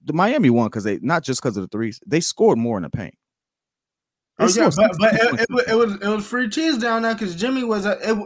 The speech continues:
Speaker 2: it was literally that they was on, they was on the breaker. They got set up in the offense. Screen by Bam, down to Jimmy. Uh,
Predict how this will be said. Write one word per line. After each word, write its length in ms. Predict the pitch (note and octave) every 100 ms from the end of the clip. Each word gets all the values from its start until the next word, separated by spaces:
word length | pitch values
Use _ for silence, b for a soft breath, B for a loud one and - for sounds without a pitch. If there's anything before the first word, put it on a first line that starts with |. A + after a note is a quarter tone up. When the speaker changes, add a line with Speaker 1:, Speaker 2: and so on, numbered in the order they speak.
| F#3
Speaker 2:
it 20 | G#3+
was 220 | G3+ E3+
literally 440 | G#3 A3 A3 G3+
that 260 | F#3 F3+ D#3
they 120 | F#3
was 200 | F#3 E3
on, 160 | F3+ D#3+
they 100 | E3+
was 160 | E3
on 120 | E3+
the 60 | F3+
breaker. 320 | E3+ E3+ D3+
They 140 | D3+ D#3+
got 220 | E3 D#3+
set 180 | E3+ E3
up 140 | E3
in 80 | E3
the 100 | C#3+
offense. 600 | D#3 D#3+ E3 E3 E3 - _ _ _ _ _ _ _
Screen 300 | - F#3+ F#3
by 140 | F3+
Bam, 400 | F3 F3+ F3+ F3
down 220 | D#3+ F3 F3
to 80 |
Jimmy. 420 | D#3+ F3 F3 E3+ B2
Uh, 360 | D#3 D3+ C#3+